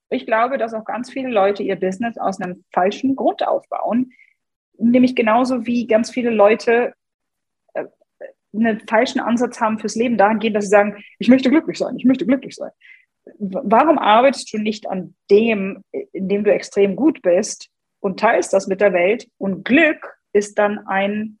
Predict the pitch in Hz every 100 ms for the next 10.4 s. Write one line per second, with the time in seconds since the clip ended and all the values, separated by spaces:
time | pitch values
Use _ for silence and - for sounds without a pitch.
0 | _ - - 392 - 330 330 349 339 339
1 | - 311 320 320 330 311 262 190 - -
2 | _ _ _ - - - 233 262 240 277
3 | 254 240 240 359 - - - _ - -
4 | 262 - 302 302 254 233 214 180 175 214
5 | 269 240 190 190 - 208 220 196 196 175
6 | - - 240 240 - - - - - 190
7 | 202 202 185 180 285 285 - 175 - -
8 | 226 196 220 - _ _ _ _ _ -
9 | 233 349 415 294 277 269 220 - 294 -
10 | 214 196 208 -